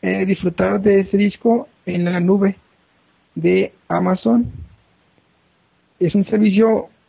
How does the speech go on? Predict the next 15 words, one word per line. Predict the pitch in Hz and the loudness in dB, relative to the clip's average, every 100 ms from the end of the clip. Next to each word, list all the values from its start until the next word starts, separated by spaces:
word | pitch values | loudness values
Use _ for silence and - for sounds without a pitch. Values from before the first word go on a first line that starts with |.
| _ | _
muy, | 185 190 208 208 147 - - - _ _ _ - - _ _ _ _ | 0 4 4 2 0 -8 -20 -20 _ _ _ -20 -20 _ _ _ _
muy | 190 202 | 0 2
bueno, | 208 233 | 2 2
se | 240 | 2
me | 220 | 2
hace | 214 | 2
a | 226 | 4
mí, | 233 | 4
porque | 233 240 - 165 147 _ _ _ _ _ - _ _ _ _ | 4 0 0 -2 -4 _ _ _ _ _ -20 _ _ _ _
no | 180 185 202 | 0 2 2
vas | 202 214 | 2 0
a | |
tener | 208 196 202 | -2 -2 -2
que | - | -2
esperar | 196 - 202 202 220 | -2 0 0 0 -2